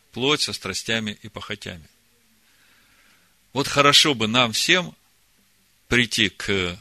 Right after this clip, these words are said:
празднику Рош Ашана с этим свидетельством. Каждый на своем духовном уровне,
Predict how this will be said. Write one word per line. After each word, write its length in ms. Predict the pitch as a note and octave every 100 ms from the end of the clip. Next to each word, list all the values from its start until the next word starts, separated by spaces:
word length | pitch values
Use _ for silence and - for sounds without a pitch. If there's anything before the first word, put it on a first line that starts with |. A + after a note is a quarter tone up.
| _ _ _
празднику 680 | G#2+ A2+ F#2+ F2 - F#2 G2+ _ _ _ _ _
Рош 360 | G#2 G#2 - -
Ашана 560 | F#2+ - D3+ C3 G#2 - _ _ _
с 140 | - D3+
этим 220 | C#3 A#2+
свидетельством. 680 | - A2 G#2 - D#2 - _ _ _ _ _ _ _ _ _ _ _
Каждый 380 | F3+ G3+ E3 D3+
на 60 |
своем 300 | C3 C3+ C#3
духовном 480 | C3 B2+ C3+ A#2+ A2+
уровне, 480 | - B2+ G#2+ F#2+